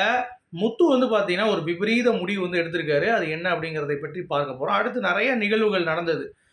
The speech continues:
அதாவது, சௌந்தர்யா, அன்ஷிதா, விசாலை பற்றி பேசியது, அப்புறம் வந்து சௌந்தர்யாவுடைய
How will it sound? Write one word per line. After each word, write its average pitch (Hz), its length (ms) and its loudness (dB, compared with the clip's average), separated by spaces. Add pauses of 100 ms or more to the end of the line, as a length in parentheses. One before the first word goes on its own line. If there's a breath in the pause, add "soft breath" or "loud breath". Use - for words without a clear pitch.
(100)
அதாவது, 165 400 2
சௌந்தர்யா, 175 400 0
அன்ஷிதா, 165 340 0
விசாலை 165 340 2
பற்றி 156 240 -6
பேசியது, 151 800 -4 (280 soft breath)
அப்புறம் 170 320 -2
வந்து 170 340 -4
சௌந்தர்யாவுடைய 170 1040 2